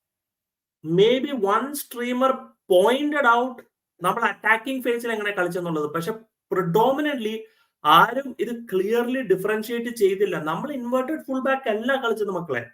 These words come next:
അതെന്തുകൊണ്ട്, നമ്മൾ എന്താ കളിച്ചതെന്നുള്ളത് നമുക്ക് നേരെ ഇതിലേക്ക് നമുക്ക് നോക്കാം. ഓക്കെ, ഞാൻ സംഭവം എന്നല്ല പറയണത്, എന്റെ കാഴ്ചപ്പാടിൽ എനിക്കിത് തോന്നിയതാണ്. ചിലപ്പോ എനിക്ക് മണ്ടത്തരം പറ്റിയതായിരിക്കും,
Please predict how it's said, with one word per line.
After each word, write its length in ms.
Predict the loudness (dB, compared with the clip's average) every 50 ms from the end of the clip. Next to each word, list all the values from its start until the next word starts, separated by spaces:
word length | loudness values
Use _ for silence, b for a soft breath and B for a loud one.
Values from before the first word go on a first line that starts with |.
| _ _ _ _ _ _ _ _ 2
അതെന്തുകൊണ്ട്, 600 | 6 8 8 8 6 4 4 4 4 4 2 -2 -2 -4 -8 -6
നമ്മൾ 240 | -6 -4 -2 -2 -2
എന്താ 280 | -2 -2 -2 -2 0
കളിച്ചതെന്നുള്ളത് 600 | 2 2 0 0 0 -2 -2 -2 0 0 0 0
നമുക്ക് 200 | -2 -4 -4 -6
നേരെ 420 | -8 -8 -6 -6 -6 -6 -6 -6 -8
ഇതിലേക്ക് 300 | -8 -6 -4 -4 -4 -4
നമുക്ക് 260 | -6 -6 -8 -6 -6
നോക്കാം. 280 | -6 -8 -8 -12 -16 -16 _ _ _ _ -10
ഓക്കെ, 220 | -4 -4 -4 -2 0
ഞാൻ 260 | 2 2 2 0 -2
സംഭവം 340 | -2 0 0 2 4 2 4
എന്നല്ല 360 | 4 2 2 2 0 0 0
പറയണത്, 320 | 0 0 2 2 0 0 -2 _ _ _ _ _ _ _ _ _ _ 0
എന്റെ 320 | 0 2 2 4 4 4
കാഴ്ചപ്പാടിൽ 580 | 4 4 2 2 2 0 0 2 0 0 0 -2
എനിക്കിത് 380 | -2 -2 -4 -4 -4 -2 2 4
തോന്നിയതാണ്. 480 | 4 6 6 4 2 2 0 0 0
ചിലപ്പോ 220 | 0 -2 -2 0 -2
എനിക്ക് 160 | -2 -2 -2
മണ്ടത്തരം 380 | -4 -2 -4 -2 -4 -2 -2
പറ്റിയതായിരിക്കും, 600 | -2 -2 -2 -2 0 0 0 0 0 -4 -8 -10